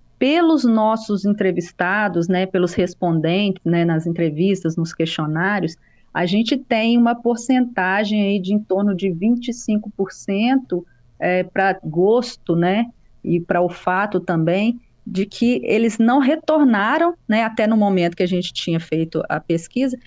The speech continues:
eles não tinham retornado com a função, né, do olfato e do paladar.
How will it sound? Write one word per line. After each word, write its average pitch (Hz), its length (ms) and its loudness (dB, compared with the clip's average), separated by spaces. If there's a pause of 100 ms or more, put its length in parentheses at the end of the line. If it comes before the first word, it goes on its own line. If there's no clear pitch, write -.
(100)
eles 214 160 -2
não 240 140 2
tinham 277 180 2
retornado 262 720 2
com 220 380 -2
a 202 140 -2
função, 220 680 0
né, 202 260 0
do 196 160 0
olfato 202 520 0
e 202 40 -2
do 208 120 -2
paladar. 208 640 -2